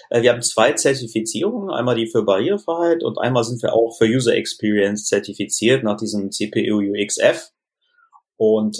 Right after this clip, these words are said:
ähm, es ist tatsächlich so, da sichern sich natürlich auch die größeren Unternehmen ab und gucken schon, ähm, schreibt der nur, er kann U X oder ist er auch zertifiziert dafür? Und das hilft uns an den Stellen natürlich weiter, auch wenn's jetzt erstmal aus dem, auf dem Papier steht,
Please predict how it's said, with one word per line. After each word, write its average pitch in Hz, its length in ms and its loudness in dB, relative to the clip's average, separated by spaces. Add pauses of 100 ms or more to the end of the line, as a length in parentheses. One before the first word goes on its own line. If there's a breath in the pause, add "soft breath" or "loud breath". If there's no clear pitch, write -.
(120)
ähm, 110 580 -4
es 107 120 -6
ist 143 140 -4
tatsächlich 113 520 -2
so, 123 460 0 (260)
da 110 120 4 (100)
sichern 120 400 -2
sich 123 180 -12
natürlich 117 480 0
auch 110 180 2
die 104 420 -4
größeren 110 480 0
Unternehmen 98 540 -4
ab - 180 2 (160)
und - 300 -8
gucken - 320 -2
schon, 143 480 2 (260 loud breath)
ähm, 104 560 -2
schreibt 107 460 0
der 151 80 4
nur, 156 160 2
er 131 100 4
kann 135 240 0
U 110 60 2
X 123 240 0
oder 110 320 0
ist - 160 -2
er - 80 0
auch 107 160 2
zertifiziert 104 720 -2
dafür? 85 380 -4 (340 soft breath)
Und 87 180 -6
das 90 160 -2
hilft 127 260 0
uns 117 200 -6
an 104 160 -4
den 110 180 0
Stellen 117 300 2
natürlich 107 420 -2
weiter, 95 320 2
auch 101 160 2
wenn's 104 160 -4
jetzt - 160 -4
erstmal 107 240 -4
aus 101 120 -6
dem, 104 80 -12
auf - 160 -4
dem 104 100 -16
Papier - 320 -4
steht, 127 340 -4